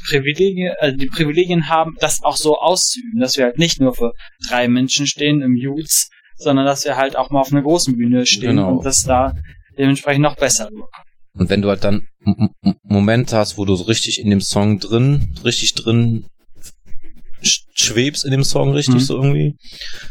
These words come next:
Speaker 2: Und dann dreht sich der Bassist zu dir um und das ist dieser kurze Blickkontaktmoment, das ist auch so der Moment, wo du denkst so, yes, genau dafür, so, bam, supergeil. Das kann dir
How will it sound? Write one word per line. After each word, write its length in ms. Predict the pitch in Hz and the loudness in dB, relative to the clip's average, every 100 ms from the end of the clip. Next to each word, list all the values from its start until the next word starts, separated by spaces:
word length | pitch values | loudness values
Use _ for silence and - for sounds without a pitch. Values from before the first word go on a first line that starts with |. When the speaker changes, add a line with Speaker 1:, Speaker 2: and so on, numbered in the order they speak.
| - | -10
Speaker 2:
Und 180 | - 104 | -4 0
dann 100 | 104 | 0
dreht 240 | 98 123 - | 0 -2 -2
sich 140 | - | -2
der 120 | 113 | 0
Bassist 360 | 107 104 - - | 0 0 0 0
zu 120 | 135 | 0
dir 200 | 113 113 | 0 0
um 180 | 120 135 | 2 2
und 140 | 135 | 2
das 180 | 117 110 | 0 -4
ist 120 | 113 110 | -2 0
dieser 160 | 113 | 0
kurze 360 | - 123 - 120 | -2 -4 -2 0
Blickkontaktmoment, 1000 | 208 135 - 139 135 131 131 139 135 117 | 0 0 0 -2 0 2 2 2 2 0
das 100 | 110 | 0
ist 60 | |
auch 180 | 110 120 | 0 0
so 80 | 107 | 2
der 100 | 98 | 2
Moment, 180 | 101 101 | 4 2
wo 40 | |
du 40 | 101 | 2
denkst 140 | 101 | 0
so, 60 | 82 | 0
yes, 380 | 101 107 101 - | 2 2 2 0
genau 280 | 104 110 | 2 2
dafür, 420 | 110 107 - 110 95 | 0 0 0 2 2
so, 180 | 85 | 0
bam, 560 | 85 98 - - - - | 0 0 2 0 -2 0
supergeil. 560 | - 107 90 87 - 71 | 0 2 0 2 0 2
Das 180 | - - | -2 0
kann 200 | 117 | 0
dir 100 | 101 | 2